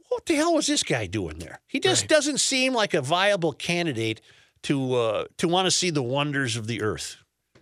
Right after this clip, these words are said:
Speaker 1: He looks like a complete idiot.
Speaker 2: Yeah, it just, he looks like he's not there.
Speaker 1: No, he, he got the blank look.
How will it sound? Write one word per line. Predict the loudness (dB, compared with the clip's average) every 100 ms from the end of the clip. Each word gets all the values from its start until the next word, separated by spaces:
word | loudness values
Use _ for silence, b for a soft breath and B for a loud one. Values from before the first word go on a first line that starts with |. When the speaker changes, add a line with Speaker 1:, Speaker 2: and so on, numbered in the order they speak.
| _ -8
Speaker 1:
He | 0
looks | 2 2
like | 2 0
a |
complete | -2 -4 -2 0 0 -2 _ _ _ _ _ _ _ _ 0
idiot. | 2 2 0 -6 -20 _ _
Speaker 2:
Yeah, | 0 2 2 0
it | 0 0
just, | 0 0 0
he | 2
looks | 2 4 4
like | 4
he's | 2 2
not | 2 2
there. | -2 -6 -8 _ _ _ _ _ _ _ _ _ _
Speaker 1:
No, | -4 0 0
he, | 0 -4 -4
he | -8 B B B B B
got | -2 0
the | -2
blank | 2 2 2 0
look. | 2 2 2 -6